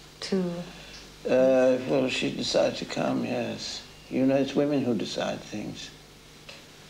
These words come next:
Speaker 2: Men imagine they decide things, but they decide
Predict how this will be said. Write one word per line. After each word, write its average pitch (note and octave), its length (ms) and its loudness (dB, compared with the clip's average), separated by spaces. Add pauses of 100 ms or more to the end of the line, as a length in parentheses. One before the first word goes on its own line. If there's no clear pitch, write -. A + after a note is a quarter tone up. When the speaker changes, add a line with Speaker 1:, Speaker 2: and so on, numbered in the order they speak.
(120)
Speaker 2:
Men B2+ 180 4
imagine B2+ 540 2
they - 140 -6
decide A#2 500 -4
things, - 400 -8
but - 80 -8
they - 1300 -20
decide - 380 -12